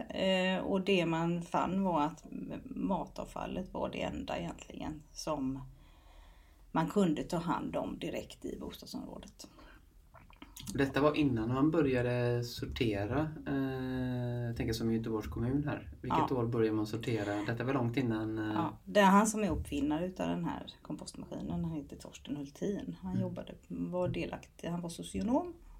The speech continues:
Speaker 1: och jobbade med, i ett forskningsprojekt tillsammans med Chalmers universitet. Och det här var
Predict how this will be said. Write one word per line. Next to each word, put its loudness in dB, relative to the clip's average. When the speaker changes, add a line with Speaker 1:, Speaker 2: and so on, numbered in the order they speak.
Speaker 1:
och -2
jobbade -2
med, -4
i 0
ett -2
forskningsprojekt -6
tillsammans -8
med -8
Chalmers -6
universitet. -10
Och -6
det -8
här -8
var -8